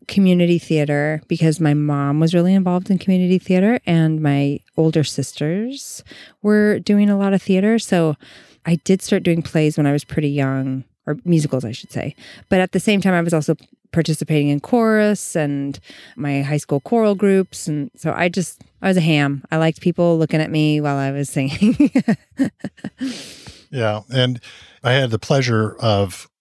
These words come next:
Speaker 2: you performing for us two nights ago at the Masonic Theater, and then hearing you perform here in Eureka.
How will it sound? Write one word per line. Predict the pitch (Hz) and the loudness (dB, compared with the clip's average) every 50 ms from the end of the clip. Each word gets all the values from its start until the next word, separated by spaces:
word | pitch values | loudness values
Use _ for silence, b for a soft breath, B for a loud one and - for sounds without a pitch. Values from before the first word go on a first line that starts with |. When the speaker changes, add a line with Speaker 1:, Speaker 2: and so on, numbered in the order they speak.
| _ _ _ - | _ _ _ -4
Speaker 2:
you | 127 113 110 | -2 -2 -2
performing | - - 113 - - - 143 135 131 127 110 104 104 104 | 0 -2 -4 -4 0 2 4 4 4 4 2 0 -2 -4
for | - - - 110 104 98 | -8 -4 -2 0 2 2
us | 87 95 107 - - - - | 2 0 -2 -4 -6 -10 -8
two | - - 117 | -4 -2 0
nights | 104 98 98 95 - - | 0 0 0 -2 -4 -6
ago | 92 85 92 90 90 90 87 90 87 - - | -4 -2 0 0 2 0 0 -2 -4 -4 0
at | 101 92 90 90 - | 2 2 2 0 0
the | - 92 | -2 -2
Masonic | 85 - - 110 98 92 95 90 - | -2 -2 0 0 0 0 0 -2 -2
Theater, | - 110 101 101 95 98 98 | 0 0 2 2 2 0 0
and | 98 98 101 | 0 0 -2
then | 95 92 92 95 | 0 -2 -2 -4
hearing | 90 - - 135 123 120 113 107 110 | -6 -2 0 2 2 2 2 0 0
you | 107 104 101 98 98 95 - | -2 -2 -2 0 0 -2 -2
perform | - 107 98 - - 107 101 98 95 95 95 95 87 b b b b b | -4 -8 -8 -6 -4 -2 -2 0 0 -2 -4 -8 -12 b b b b b
here | b - 123 110 | b 0 2 2
in | 104 98 92 | 2 2 0
Eureka. | 92 92 92 104 120 120 - - 90 90 90 87 | -2 -2 0 0 0 0 0 0 2 2 2 0